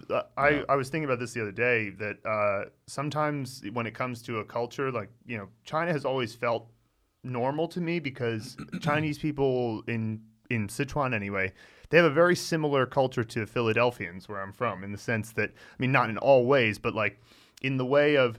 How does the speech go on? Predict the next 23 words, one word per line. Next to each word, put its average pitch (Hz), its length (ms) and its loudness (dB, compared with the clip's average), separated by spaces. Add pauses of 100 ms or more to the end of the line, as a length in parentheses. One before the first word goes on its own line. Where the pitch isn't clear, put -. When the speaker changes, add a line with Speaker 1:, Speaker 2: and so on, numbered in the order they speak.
(200)
Speaker 1:
Philadelphians 160 520 2
aren't 131 140 2
necessarily 117 460 0
all 110 160 2
that 110 300 -2 (380)
polite 135 720 0
on 131 200 0
the 110 80 -4
street 135 760 -8
or 120 160 2
on 117 100 4
Speaker 2:
Mm. 110 40 -2
Speaker 1:
the 104 60 -4
surface, 135 640 -2
or, 113 100 -2
like, 104 240 -2
if 101 120 -12
you're 110 100 -2
walking 123 420 0
around, 120 520 -2
like, 110 140 -2
if 127 100 -8
I, 185 140 -2